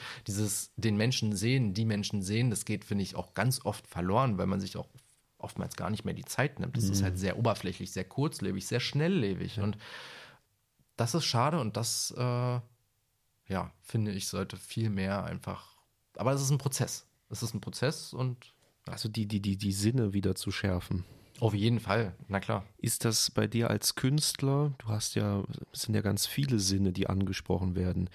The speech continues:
Speaker 3: selbst der Geruchssinn durch die Farbe, die du, äh, hast,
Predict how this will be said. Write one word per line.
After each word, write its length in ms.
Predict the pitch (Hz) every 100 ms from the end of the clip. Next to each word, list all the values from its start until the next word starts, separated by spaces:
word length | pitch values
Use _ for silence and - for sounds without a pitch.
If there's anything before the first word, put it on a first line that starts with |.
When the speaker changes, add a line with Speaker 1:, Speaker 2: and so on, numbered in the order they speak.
| - - -
Speaker 3:
selbst 340 | 98 98 -
der 80 | 98
Geruchssinn 720 | 95 98 135 - - 98 107
durch 180 | 101 95
die 120 | -
Farbe, 460 | - 107 104 113 95
die 120 | 90
du, 380 | 92 92 90 104 175 -
äh, 400 | - - 104 -
hast, 540 | - - 104 - -